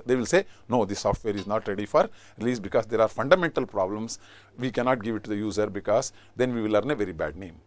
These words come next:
This kind of decision has to be made by a third party or a separate team which is not associated with development. That is why release testing is done by a separate team as opposed to the system testing, even though the testing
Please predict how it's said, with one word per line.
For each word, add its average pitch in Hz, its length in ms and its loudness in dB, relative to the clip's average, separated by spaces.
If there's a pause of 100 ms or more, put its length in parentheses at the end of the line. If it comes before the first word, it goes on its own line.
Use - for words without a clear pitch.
(240)
This 214 200 -2
kind 214 260 2
of 139 140 -6
decision 147 340 -2
has 131 140 -8
to - 80 -12
be 113 100 -4
made 131 300 2
by 123 80 2
a 220 180 6 (400)
third 220 320 10
party 165 300 6
or 147 80 4
a 131 40 2
separate 226 560 4
team 151 220 -2
which 120 160 -10
is 107 140 -8
not 139 400 2
associated 123 640 -2
with 214 180 -6 (300)
development. 90 640 -8 (300)
That 131 140 -4
is 156 200 0
why 110 220 8
release 185 340 2
testing 156 340 0
is 123 100 -2
done 113 200 -4
by 113 80 2
a 156 100 2
separate 107 460 -4
team 117 260 -6 (260)
as 127 220 6
opposed 127 320 -2
to 131 80 -4
the 214 220 4 (180)
system 160 400 0
testing, 123 400 -6
even 165 220 -2
though 165 100 2
the 135 120 0
testing 160 360 -2